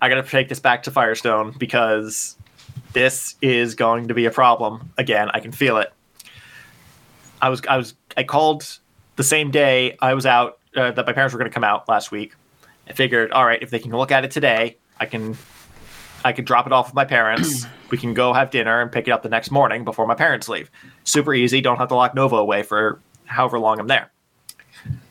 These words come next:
The guy who, who would check this stuff out is only in Monday through Friday. Oh, well. So I bring it in Monday. I'm on my way there. I live literally around the block.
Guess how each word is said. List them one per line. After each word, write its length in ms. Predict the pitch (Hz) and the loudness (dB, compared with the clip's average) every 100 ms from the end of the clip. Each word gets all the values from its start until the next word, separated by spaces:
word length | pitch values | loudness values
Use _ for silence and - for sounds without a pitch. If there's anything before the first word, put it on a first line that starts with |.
| _ - _ | _ -20 _
The 120 | - | 0
guy 180 | 170 165 | 4 4
who, 100 | 156 139 | 2 -4
who 340 | 147 151 127 135 | -2 0 0 0
would 120 | 135 | 0
check 160 | 135 | 0
this 140 | 127 117 | -2 -2
stuff 180 | 123 113 | -2 2
out 220 | 110 113 | 2 0
is 100 | 123 | -2
only 220 | 113 110 | -2 -2
in 120 | 104 | -4
Monday 280 | 104 104 90 | -2 -2 -4
through 100 | - | -4
Friday. 320 | 101 90 50 - - - _ | -2 -2 -4 -10 -14 -14 _
Oh, 80 | 139 | 0
well. 240 | 113 - - _ - _ _ | 0 -2 -8 _ -20 _ _
So 120 | - | -2
I 40 | 120 | 0
bring 160 | 143 | 2
it 80 | 151 | 2
in 100 | 139 | 4
Monday. 480 | 180 202 120 107 135 _ _ _ | 4 4 2 0 -4 _ _ _
I'm 140 | 135 135 | -4 0
on 220 | 147 214 | 2 2
my 140 | 226 220 | 2 2
way 200 | 208 190 | 4 4
there. 360 | 170 123 104 - | 4 2 0 0
I 140 | 170 | 0
live 680 | 196 175 190 175 165 143 139 _ _ | 0 0 2 2 2 -2 -6 _ _
literally 480 | 147 143 196 226 214 | 0 2 2 2 4
around 260 | 170 147 139 | 4 2 0
the 60 | |
block. 420 | 104 117 - - | 0 0 0 -6